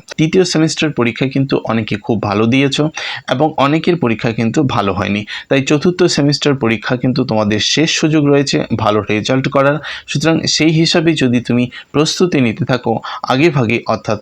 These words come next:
কবে থেকে পরীক্ষা শুরু হচ্ছে সেটা জেনে, তাহলে কিন্তু তোমাদের প্রস্তুতি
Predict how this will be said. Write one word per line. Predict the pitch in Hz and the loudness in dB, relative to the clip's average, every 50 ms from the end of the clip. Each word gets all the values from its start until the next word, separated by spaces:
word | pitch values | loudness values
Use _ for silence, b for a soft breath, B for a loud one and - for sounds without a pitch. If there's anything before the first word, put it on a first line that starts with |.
| - | -4
কবে | - 120 120 143 170 | -2 0 2 0 0
থেকে | 165 - 175 156 160 | 0 0 0 0 0
পরীক্ষা | 151 143 131 120 120 113 - 120 | 0 0 0 0 0 -2 -4 -4
শুরু | - - - 127 135 | -2 0 2 2 2
হচ্ছে | 135 147 139 - - 120 | 2 0 0 -2 -2 -2
সেটা | - - 113 104 123 | -2 -2 -2 0 0
জেনে, | 117 113 - 139 123 110 110 - B B B B B | 0 0 0 2 2 0 -2 -4 B B B B B
তাহলে | - 120 117 160 156 160 | -2 0 2 2 2 2
কিন্তু | 156 151 139 127 123 | 2 2 0 0 0
তোমাদের | - 117 110 104 104 107 | 0 0 0 2 0 0
প্রস্তুতি | 98 - 110 113 123 - - 151 135 131 113 107 104 | -2 0 -2 -2 0 0 -2 -2 -2 0 -2 -2 -4